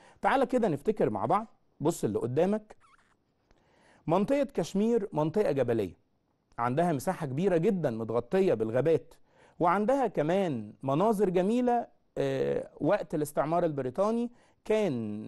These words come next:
الإنجليز بيهربوا ويقضوا أجازاتهم الصيفية هناك، إذن من المتوقع إن يكون عندها يا إما تعدين عشان الجبال،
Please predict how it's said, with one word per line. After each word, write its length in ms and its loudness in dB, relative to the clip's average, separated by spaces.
الإنجليز 560 0
بيهربوا 840 -2
ويقضوا 840 0
أجازاتهم 500 0
الصيفية 520 -2
هناك، 180 -8
إذن 320 4
من 100 2
المتوقع 760 2
إن 120 2
يكون 300 2
عندها 460 2
يا 180 0
إما 140 4
تعدين 640 2
عشان 340 0
الجبال، 360 -2